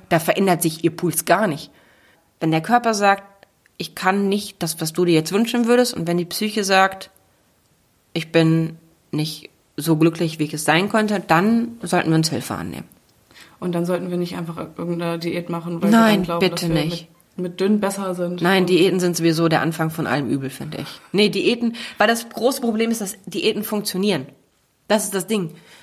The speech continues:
Speaker 1: Ich habe eine Diät gemacht und es hat funktioniert. Und auf einmal wurde ich süchtig nach diesen Komplimenten. Ich wurde süchtig nach der Bestätigung. Wenn du sonst das Gefühl, wie ich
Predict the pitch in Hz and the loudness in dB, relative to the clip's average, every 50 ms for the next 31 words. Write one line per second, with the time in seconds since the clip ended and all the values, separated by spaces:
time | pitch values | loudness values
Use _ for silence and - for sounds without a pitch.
0 | _ _ _ _ - 202 - 233 247 - 214 214 208 - - 240 - 269 247 233 | _ _ _ _ -2 2 2 2 2 4 2 2 4 4 2 2 2 4 4 4
1 | 240 269 269 269 - - _ _ - 196 190 190 185 - 202 202 - - - 202 | 4 2 0 -4 -12 -18 _ _ -2 0 0 0 0 -2 -4 -4 -4 -4 -4 -2
2 | 196 190 - 196 185 190 196 185 165 - - 165 175 180 - - - 165 202 208 | -2 -2 -2 0 2 2 2 2 2 2 2 0 0 0 0 0 2 2 2 4
3 | 202 196 180 165 185 175 175 156 151 165 185 202 208 - 175 165 175 160 160 175 | 2 2 2 2 0 0 0 0 0 0 0 0 0 -2 -4 -4 -4 -6 -6 -6
4 | 160 170 165 - 175 160 160 - 160 160 165 170 175 - - 123 - - 147 143 | -6 -6 -6 -4 -6 -6 -2 0 2 2 2 2 0 -2 -4 -6 -8 -8 -4 -2
5 | 160 170 175 160 160 151 151 160 190 208 208 - - 165 165 160 165 156 156 147 | 0 2 2 2 0 0 0 0 0 0 0 -2 -4 -4 -4 -2 -2 -2 -2 0
6 | - 180 170 175 170 143 123 117 147 - - - - - - - 185 214 226 220 | 0 0 0 0 -2 -4 -4 -4 -6 -10 -14 -18 -18 -18 -4 2 4 4 4 4
7 | 196 202 226 269 294 - 214 - - - - 170 - - 240 247 226 185 170 185 | 4 4 4 4 2 0 -4 -6 -8 -10 -14 -16 -6 -2 0 0 0 0 0 0
8 | - 202 214 208 - - | -2 -2 -2 -4 -8 -16